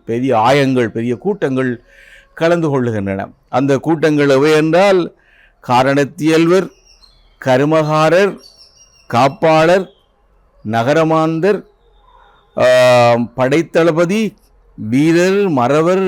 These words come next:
இளையர் என்ற எண்பேராயம் என்று சொல்லுகிற எட்டு வகையாக அந்த நகரிலே காணப்படுகின்ற பல்வேறு வீரர்கள், கைவினைத் தொழில் கம்மியர்கள், இன்னும் இளைஞர்கள், இவர்கள் எல்லோரும்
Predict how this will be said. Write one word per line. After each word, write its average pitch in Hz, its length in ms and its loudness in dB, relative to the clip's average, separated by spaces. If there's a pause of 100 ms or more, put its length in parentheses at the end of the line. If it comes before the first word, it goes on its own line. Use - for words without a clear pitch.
(140)
இளையர் 139 560 -2 (140)
என்ற 131 760 -2
எண்பேராயம் 113 1040 -2 (180)
என்று 127 260 -4
சொல்லுகிற 107 400 -4
எட்டு 127 520 -4
வகையாக 113 1040 -4
அந்த 113 600 -4 (360)
நகரிலே 110 540 -6
காணப்படுகின்ற 110 1000 -6 (520)
பல்வேறு 131 600 0
வீரர்கள், 131 800 -4
கைவினைத் 120 520 -6
தொழில் 113 540 -6
கம்மியர்கள், 120 720 -4 (400)
இன்னும் 113 420 -8
இளைஞர்கள், 117 880 -6
இவர்கள் 110 240 -8
எல்லோரும் 127 760 -6